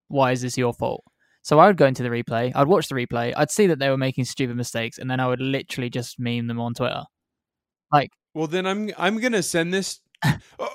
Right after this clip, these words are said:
Speaker 2: okay,
Speaker 1: Uh-huh.
Speaker 2: so this, this is something that I really struggle with, because after I watched that replay and watched him make these mistakes and then saved, I had the clip saved, you know, as you do when somebody insults you and you still played a really good
Speaker 1: Mm-hmm.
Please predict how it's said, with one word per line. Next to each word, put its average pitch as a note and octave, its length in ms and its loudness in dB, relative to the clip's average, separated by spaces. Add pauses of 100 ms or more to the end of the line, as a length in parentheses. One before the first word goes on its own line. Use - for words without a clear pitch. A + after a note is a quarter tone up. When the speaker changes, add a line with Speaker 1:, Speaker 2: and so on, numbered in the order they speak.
(120)
Speaker 2:
okay, E3+ 200 0
Speaker 1:
Uh-huh. D3+ 180 2
Speaker 2:
so F3+ 460 0
this, E3 320 -2 (500)
this A3 240 0
is C4 140 0
something G#3+ 360 0
that E3 120 2
I D#3 60 6
really C#3+ 340 2
struggle C#3+ 420 0
with, F#3 280 -2
because D#3 320 2
after F#3 500 0
I F3+ 100 4
watched C#3 400 2
that C#3 180 -2
replay F#3 720 -2
and C#3 180 -6
watched C#3+ 360 -2
him D#3+ 160 -2
make C#3+ 200 -2
these C#3+ 240 -4
mistakes C3 580 -4
and C#3 240 -4
then C3 160 -2
saved, D3 540 -2
I B2 160 0
had C3+ 320 -2
the B2 100 -4
clip D3+ 360 -6
saved, B2+ 540 -2 (380)
you B2 100 -6
know, B2 180 -2
as A#2+ 340 -2
you B2 140 -2
do B2+ 260 -2
when A2+ 200 -4
somebody A#2+ 440 -6
insults A#2+ 480 -6
you A2+ 220 -2
and A2 340 -8
you A2+ 240 -8
still B2 300 -8
played B2+ 260 -6
a A2+ 60 -6
really A#2 280 -6
good A2+ 180 -8
Speaker 1:
Mm-hmm. C#3 60 -6